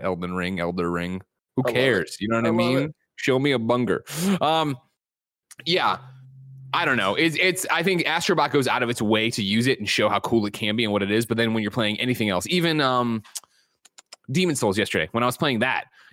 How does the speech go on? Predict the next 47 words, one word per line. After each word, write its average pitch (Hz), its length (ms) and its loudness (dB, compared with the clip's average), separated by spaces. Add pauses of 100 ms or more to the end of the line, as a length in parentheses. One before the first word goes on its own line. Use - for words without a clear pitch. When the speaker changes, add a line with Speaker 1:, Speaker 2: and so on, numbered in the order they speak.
Speaker 1:
it 143 140 -2
was 143 280 4
like, 135 220 0
"Oh, 180 240 4
cool." 156 280 4
I 120 120 2
feel 143 580 2
like 117 160 2
as 120 140 2
I 113 100 2
run 120 320 4
a 113 80 2
little 110 160 2
bit 101 140 2
of 98 80 -2
different, 104 560 -6
like, 110 160 -2 (140)
in 123 140 0
different, 120 320 -2 (140)
uh, 110 40 0
uh, 104 580 0
grit 123 400 2
or, 110 300 4
uh, 107 220 -2
uh, 113 40 4
uh, 98 640 0
surfaces, 113 680 -2
you 120 100 0
know, 107 100 0
you're 107 200 0
feeling 127 240 0
those 104 140 0
different 95 240 -4
things. 98 240 -4 (360)
But 135 120 2
I 147 60 2
don't 131 140 0
think 117 140 -2
it's, 101 160 -4
like, 87 240 0 (1040)
so 156 320 2
crazy 85 480 -2 (220)
that 113 200 0
it's, 110 140 0
like, 98 240 0
you 110 100 -4
know, 76 200 -4